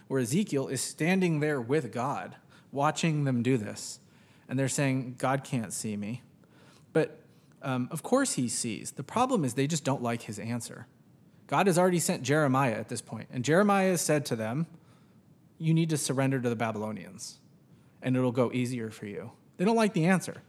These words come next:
And so what they're trying to do is they're trying to control history. So we're gonna worship these Egyptian gods. Uh, scene three, though, this is where it gets tricky. They're worshiping the Egyptian gods, but they're also doing something else in verse fourteen and fifteen. "Then he brought me to the entrance of the north gate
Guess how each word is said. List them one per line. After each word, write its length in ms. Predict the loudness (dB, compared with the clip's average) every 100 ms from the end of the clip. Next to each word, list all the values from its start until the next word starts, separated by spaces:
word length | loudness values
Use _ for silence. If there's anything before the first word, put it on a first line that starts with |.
| -20 -10
And 100 | -2
so 60 | 0
what 120 | 2
they're 100 | 0
trying 200 | 2 2
to 60 | 2
do 140 | 0
is 80 | 0
they're 100 | 0
trying 220 | 0 -2
to 60 | -2
control 380 | -4 -4 -4
history. 380 | -4 -6 -8 -14
So 120 | -6
we're 120 | 0 2
gonna 140 | 4
worship 360 | 6 6 6 2
these 220 | 2 2
Egyptian 400 | 0 -2 -2 -2
gods. 360 | -4 -8 -14 -20 -20 -20 -20 -20 -20 -2
Uh, 360 | 4 6 4 2
scene 380 | 2 4 4
three, 240 | 4 4 4
though, 280 | 4 0 -8 -16 _
this 120 | 0
is 60 | 2
where 120 | 4
it 60 | 4
gets 200 | 2 2
tricky. 280 | 2 2 -2
They're 120 | 0
worshiping 480 | 2 2 2 2 2
the 80 |
Egyptian 380 | 2 2 2 0
gods, 360 | 0 -2 -2 -6 -12 -20 -10
but 100 | -4
they're 140 | 4 6
also 180 | 6 6
doing 220 | 4 4
something 240 | 2 4
else 160 | 2 2
in 100 | 0
verse 200 | 0 0
fourteen 400 | 0 0 0 0
and 100 | 0
fifteen. 380 | -2 -4 -4 0
"Then 120 | 2
he 80 | 4
brought 280 | 6 6
me 120 | 4 2
to 100 | 2
the 140 | 2
entrance 340 | 2 2 0
of 120 | 0 0
the 80 |
north 300 | 0 0 -2
gate 280 | -2 -4 -4